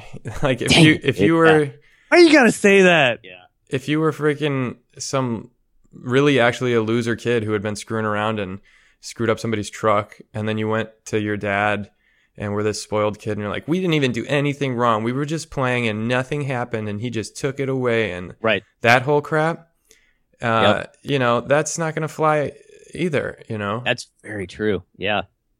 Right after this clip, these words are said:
Speaker 2: And my
Speaker 1: Um,
Speaker 2: dad would have freaking hided me had he, had I done something
Speaker 1: <laughs>
Speaker 2: like that,
Speaker 1: But
Speaker 2: dude.
Speaker 1: I,
Speaker 2: Yeah.
Speaker 1: I imagine you went up to him and you said, "Look, we were, we were playing a little too close to the cars and it bounced up. It was an accident, but he co-,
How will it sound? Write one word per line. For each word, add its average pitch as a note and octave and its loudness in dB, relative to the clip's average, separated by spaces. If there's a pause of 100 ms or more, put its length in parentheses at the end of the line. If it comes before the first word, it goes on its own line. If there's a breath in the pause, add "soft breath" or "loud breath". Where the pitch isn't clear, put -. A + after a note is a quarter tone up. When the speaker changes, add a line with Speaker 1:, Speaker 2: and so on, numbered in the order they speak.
(160)
Speaker 2:
And A2 -4
my A2+ 4
Speaker 1:
Um, A#2+ 0
Speaker 2:
dad A2+ 2
would G2+ -10
have F#2 -10
freaking G2+ -8
hided F#2+ -8
me F2 -16
had A#2+ -10
he, A2 -12
had A2 -8
I G2 0
done F#2+ -6
something A#2 0
Speaker 1:
<laughs> B2+ 6
Speaker 2:
like A#2 0
that, A2 2
Speaker 1:
But D#3 8
Speaker 2:
dude. C#3+ 8
Speaker 1:
I, E3 10
Speaker 2:
Yeah. C3+ 6
Speaker 1:
I - 10
imagine D#3 6
you C#3+ 4
went C#3 6
up D3 6
to D3 2
him C3+ 2
and B2 2
you A#2+ 0
said, A#2+ 2
"Look, A#2+ 4
we A2+ 0
were, A2 0
we A2+ -2
were A2 0
playing A2+ -2
a A2 0
little A2 2
too G#2+ -8
close A2+ -2
to A2+ -4
the G2+ -4
cars G#2 -2
and G2+ -8
it F2+ -12
bounced G2 -8
up. G2+ -4
It G2+ -6
was G2 -6
an F#2+ -10
accident, G2 -10
but - -8
he G#2+ -10
co-, - -14